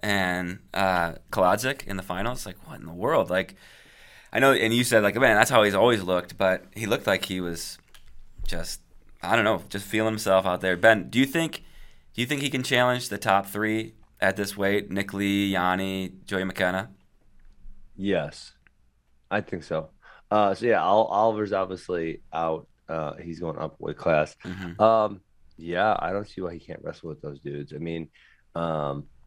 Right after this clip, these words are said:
Speaker 2: Henderson wrestles with those guys pretty competitively.
Speaker 1: Mm-hmm.
Speaker 2: And, you know, Henderson didn't make the finals here. He lo-, he got tech fauled by Matt Kolodzik, actually.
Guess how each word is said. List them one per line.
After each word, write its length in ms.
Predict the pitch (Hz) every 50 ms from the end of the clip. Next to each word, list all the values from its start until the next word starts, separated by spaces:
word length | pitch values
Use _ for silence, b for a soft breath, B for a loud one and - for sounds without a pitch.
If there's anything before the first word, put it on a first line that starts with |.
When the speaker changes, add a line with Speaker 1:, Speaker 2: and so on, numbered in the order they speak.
| _ _ _ -
Speaker 2:
Henderson 380 | 92 98 101 101 92 98 101
wrestles 320 | 85 85 82 80 87 85 82
with 160 | 87 - -
those 160 | 85 78 76
guys 360 | - 82 73 73 76 73 - - -
pretty 200 | - 90 82 78 -
competitively. 720 | - - 80 76 76 78 73 65 73 76 76 73 73 73 - _ _ B B B B
Speaker 1:
Mm-hmm. 240 | 98 90 92 87 82
Speaker 2:
And, 840 | 80 80 78 76 73 71 71 71 71 73 73 73 71 71 71 69 - -
you 140 | 73 80 82
know, 80 | 76
Henderson 340 | 78 80 78 78 - - 85
didn't 220 | 80 80 78 78
make 160 | 76 73 73 73
the 80 | 73
finals 500 | - - - 73 78 78 76 73 73 -
here. 240 | - - 76 73 73
He 140 | 76 80 78
lo-, 140 | 73 76 80
he 120 | 82 90
got 200 | 90 78 73 -
tech 240 | - - 95 - -
fauled 220 | - 78 78 73
by 140 | - 71 73
Matt 220 | 78 78 71 -
Kolodzik, 560 | - - - 73 73 78 80 73 82 80 - 78
actually. 500 | 73 76 73 - - 76 73 71 71